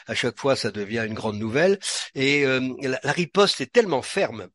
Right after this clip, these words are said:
et immédiate et efficace que je pense que les Palestiniens maintenant font très attention à ce qu'ils font. Donc, si vous voulez, de, sur ces deux, sur de, sur des plans-là, on peut dire qu'on est, on est rassuré. Il reste la troisième question, c'est que Israël fait partie du monde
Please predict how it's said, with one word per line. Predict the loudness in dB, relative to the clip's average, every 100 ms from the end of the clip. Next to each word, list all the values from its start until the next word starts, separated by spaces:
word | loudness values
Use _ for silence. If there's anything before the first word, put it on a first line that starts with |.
| _
et | -8
immédiate | -4 -4 0 0 0 -2
et | -2 0 0
efficace | -4 -6 -4 -4 -4 -8 -12 -18 -20 -20 -14 -2
que | 4 6 6
je | 4 -2
pense | -4 -4
que | -4
les |
Palestiniens | -4 -4 -4 -4 -2
maintenant | -2 -4
font | -6 -8
très | -4 -2
attention | -2 -2 -6 -6
à | -10
ce |
qu'ils | -10 -14
font. | -18 _ _ -8
Donc, | -4
si | -4
vous | 0
voulez, | 2 2
de, | 2 -2 -10 -10
sur | -8 -4
ces | -4
deux, | -2 0 0 -2 -4
sur | -6 -6
de, | -6
sur | -6 -4
des | -2
plans-là, | -2 0 2 2 2
on | 2 0
peut | -4 -6
dire | -6
qu'on | -6 -4
est, | -4 -4
on | -6
est | -4
rassuré. | -6 -6 -6 -6 -8 -10 -4
Il | 2
reste | 2 4
la | -2
troisième | -2 0 0 -2
question, | -4 -6 -6 -6
c'est | -6
que | -4
Israël | -4 -4 -4 -4 -2
fait | -4
partie | -4 -6 -4
du | -4
monde | -2 0 -2